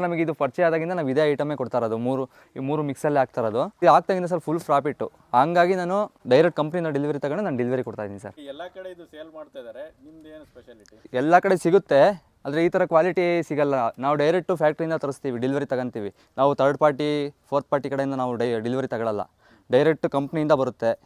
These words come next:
Speaker 2: ಇದು ಹಾಕೋದ್ರಿಂದ ರೈತರಿಗೆ ಹಣ ಉಳಿತಾಯ ಹೆಂಗಾಗುತ್ತೆ?
Speaker 1: ಸರ್, ಹಣ ಉಳಿತಾಯ ಹೆಂಗೆ ಅಂದರೆ ಕಂಪ್ನಿ ಫಿ-, ಕಂಪ್ನಿ ಫೀಡೆಲ್ಲ ಬಂದು ಸಾವಿರದ ಇನ್ನೂರಿಂದ ಎರಡು ಸಾವಿರ ತನಕ ಇದೆ. ಇದು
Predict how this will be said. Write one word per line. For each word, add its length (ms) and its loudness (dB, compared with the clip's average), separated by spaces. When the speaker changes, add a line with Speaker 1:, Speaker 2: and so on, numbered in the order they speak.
Speaker 2:
ಇದು 160 -16
ಹಾಕೋದ್ರಿಂದ 420 -18
ರೈತರಿಗೆ 400 -18
ಹಣ 100 -16
ಉಳಿತಾಯ 240 -18
ಹೆಂಗಾಗುತ್ತೆ? 400 -20
Speaker 1:
ಸರ್, 160 -2
ಹಣ 180 4
ಉಳಿತಾಯ 260 2
ಹೆಂಗೆ 220 -2
ಅಂದರೆ 180 0
ಕಂಪ್ನಿ 340 -2
ಫಿ-, 120 -4
ಕಂಪ್ನಿ 300 -6
ಫೀಡೆಲ್ಲ 300 2
ಬಂದು 220 -4
ಸಾವಿರದ 340 4
ಇನ್ನೂರಿಂದ 380 -2
ಎರಡು 160 2
ಸಾವಿರ 200 -2
ತನಕ 140 -4
ಇದೆ. 140 4
ಇದು 120 4